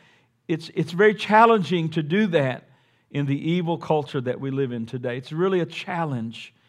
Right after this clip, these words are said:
to raise up godly children that are, are raised up in a godly family and then are able to have the strength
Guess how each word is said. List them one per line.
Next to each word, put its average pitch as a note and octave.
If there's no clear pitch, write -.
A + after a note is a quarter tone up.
to D#3
raise D#3+
up C#3
godly E3+
children D3+
that C#3+
are, C3
are B2+
raised D#3+
up E3+
in C3
a A#2+
godly D3+
family D3+
and C#3+
then E3+
are D3+
able F#3+
to E3
have D#3+
the C#3+
strength F#3